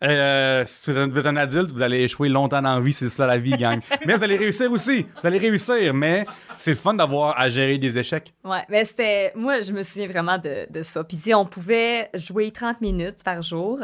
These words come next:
Speaker 2: à, à un jeu vidéo, mais on avait le droit de regarder notre frère et notre sœur jouer.
Speaker 1: Hmm.
Speaker 2: Ça, c'était comme la règle, on avait le droit de regarder. Fait que
Speaker 1: Ça a été
Speaker 2: on
Speaker 1: bizarre qu'ils t'enlèvent le droit de regarder.
Speaker 2: Ça, mais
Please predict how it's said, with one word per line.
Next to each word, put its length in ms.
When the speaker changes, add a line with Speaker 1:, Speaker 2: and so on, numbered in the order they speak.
Speaker 2:
à, 300
à 40
un 80
jeu 140
vidéo, 480
mais 100
on 120
avait 120
le 80
droit 140
de 100
regarder 400
notre 340
frère 300
et 60
notre 180
sœur 200
jouer. 320
Speaker 1:
Hmm. 200
Speaker 2:
Ça, 60
c'était 180
comme 140
la 120
règle, 320
on 40
avait 140
le 60
droit 240
de 60
regarder. 560
Fait 300
que 220
Speaker 1:
Ça 60
a 20
été 140
Speaker 2:
on 40
Speaker 1:
bizarre 280
qu'ils 100
t'enlèvent 280
le 80
droit 200
de 60
regarder. 400
Speaker 2:
Ça, 280
mais 60